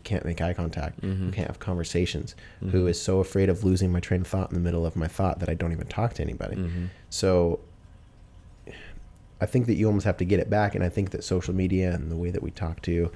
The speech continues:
Speaker 1: A L E X A, I won't say
Speaker 2: Yeah, 'cause she'll start going
Speaker 1: Yeah, I
Speaker 2: off
Speaker 1: won't say
Speaker 2: right now.
Speaker 1: Lord Voldemort's name 'cause there's one sitting next to us. But, uh,
Speaker 2: <laughs>
Speaker 1: but I think that the way that automation and weird stuff, like, with technology and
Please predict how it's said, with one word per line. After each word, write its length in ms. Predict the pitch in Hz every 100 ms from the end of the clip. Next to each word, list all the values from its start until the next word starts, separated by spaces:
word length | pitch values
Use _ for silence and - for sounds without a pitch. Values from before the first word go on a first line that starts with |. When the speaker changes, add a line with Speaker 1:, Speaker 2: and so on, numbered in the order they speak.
| - - - - -
Speaker 1:
A 200 | 87 92
L 280 | 87 90 85
E 280 | - 87 85 -
X 380 | 90 82 - - -
A, 380 | 87 85 87 110 - -
I 40 |
won't 220 | 95 87 -
say 380 | - 87 85 - - - - -
Speaker 2:
Yeah, 160 | 92 87
'cause 160 | - 92
she'll 260 | - 87
start 300 | 80 - 85 - - -
going 200 | 85 80
Speaker 1:
Yeah, 80 |
I 40 | 82
Speaker 2:
off 60 |
Speaker 1:
won't 160 | 92 87
say 120 | -
Speaker 2:
right 200 | 85 82
now. 60 | 90
Speaker 1:
Lord 140 | 87 87
Voldemort's 260 | 82 -
name 220 | 92 85 87
'cause 140 | 85
there's 160 | 85 82
one 120 | 82
sitting 160 | 90 87
next 140 | 80
to 80 | 90
us. 60 | - - -
But, 120 | 101
uh, 180 | 87 85 - - -
Speaker 2:
<laughs> 0 | 101
Speaker 1:
but 360 | 92 90 104 - - 98 -
I 140 | 95
think 240 | 98 123 -
that 160 | -
the 80 | 110
way 340 | 95 92 107 104
that 320 | 95 82 - - - - - -
automation 640 | 104 101 110 123 - 123 110
and 100 | 101
weird 140 | 104
stuff, 200 | - 104
like, 120 | 90 -
with 120 | 92
technology 840 | - 90 110 117 117 113 113 113 -
and 480 | 98 95 95 92